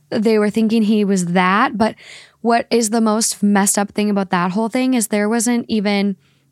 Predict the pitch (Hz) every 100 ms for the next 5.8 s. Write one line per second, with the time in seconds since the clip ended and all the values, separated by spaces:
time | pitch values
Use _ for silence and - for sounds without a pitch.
0 | _ - 208 202 185 180 180 202 208 -
1 | 180 180 180 185 196 - - 208 - -
2 | - - 214 208 - - - 214 233 233
3 | 233 214 - 208 208 240 202 190 190 -
4 | _ 214 202 - 202 - 208 214 202 190
5 | 185 185 190 214 175 180 269 -